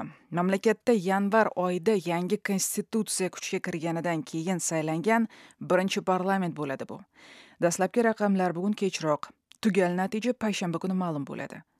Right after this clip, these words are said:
Bu orada dunyoviy partiya Nida Tunis g'alaba qilganini aytyapti. So'rovlarda Islomiy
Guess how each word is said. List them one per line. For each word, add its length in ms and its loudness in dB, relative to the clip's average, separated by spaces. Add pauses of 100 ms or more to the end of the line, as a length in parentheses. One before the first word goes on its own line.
(120)
Bu 220 -4
orada 260 -2
dunyoviy 440 -4
partiya 500 0 (360)
Nida 360 0
Tunis 420 0
g'alaba 400 -4
qilganini 460 0
aytyapti. 400 -10 (880)
So'rovlarda 640 2
Islomiy 540 2